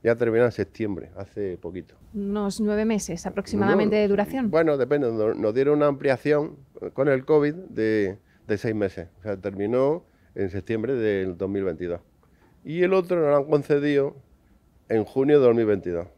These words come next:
Speaker 1: O sea, que van vinculados uno con el otro.
Speaker 2: ¿Y cuántos años puede durar este proyecto?
Speaker 1: Son tres.
Speaker 2: Tres
Speaker 1: Tres
Speaker 2: años
Speaker 1: años,
Speaker 2: de
Speaker 1: sí.
Speaker 2: duración.
Speaker 1: El primero son tres y el segundo son dos. El del hidrógeno y el gas.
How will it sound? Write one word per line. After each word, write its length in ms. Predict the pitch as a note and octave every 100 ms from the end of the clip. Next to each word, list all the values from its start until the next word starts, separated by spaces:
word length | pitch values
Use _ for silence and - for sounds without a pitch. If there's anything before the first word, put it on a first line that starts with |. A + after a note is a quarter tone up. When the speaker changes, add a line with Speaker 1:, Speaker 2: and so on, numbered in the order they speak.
| -
Speaker 1:
O 40 |
sea, 140 | - G2+
que 80 | F#2+
van 180 | A2
vinculados 400 | A2 G#2+ G2+ A2
uno 140 | G#2+ G2+
con 140 | F2+
el 100 | E2+
otro. 180 | D#2 - - -
Speaker 2:
¿Y 80 | A3
cuántos 380 | A#3 A3 G#3 G#3
años 240 | F#3 F#3
puede 240 | - G3 F#3
durar 180 | F#3+ F#3+
este 200 | F#3 F#3+
proyecto? 220 | G3 D3+
Speaker 1:
Son 60 |
tres. 420 | G2+ G#2+ F#2 - - - -
Speaker 2:
Tres 200 | G#3+ G#3
Speaker 1:
Tres 20 | F#3
Speaker 2:
años 40 |
Speaker 1:
años, 260 | F3+ E3+ F3+
Speaker 2:
de 60 |
Speaker 1:
sí. 40 | F3+
Speaker 2:
duración. 440 | F3+ F#3+ F#3 F#3 - _ -
Speaker 1:
El 120 | F#2+
primero 300 | G2 A#2 A#2+
son 200 | C#3 C3
tres 300 | C3+ F#3 -
y 60 |
el 60 | G2+
segundo 320 | F#2+ A2 B2+
son 240 | A#2+ C3+ F#2
dos. 300 | A2 - _ _ _ _ _ _ -
El 180 | F#2+ G2
del 400 | F#2+ G2 F2+ F#2
hidrógeno 400 | F#2+ A#2 - A#2
y 20 |
el 120 | F#2
gas. 160 | F2